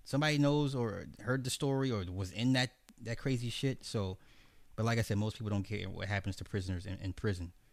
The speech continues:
You know? So, um,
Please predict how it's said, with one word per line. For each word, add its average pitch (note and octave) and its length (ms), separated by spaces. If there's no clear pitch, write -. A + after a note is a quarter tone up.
You F#2+ 140
know? F2+ 180
So, - 300
um, F2+ 680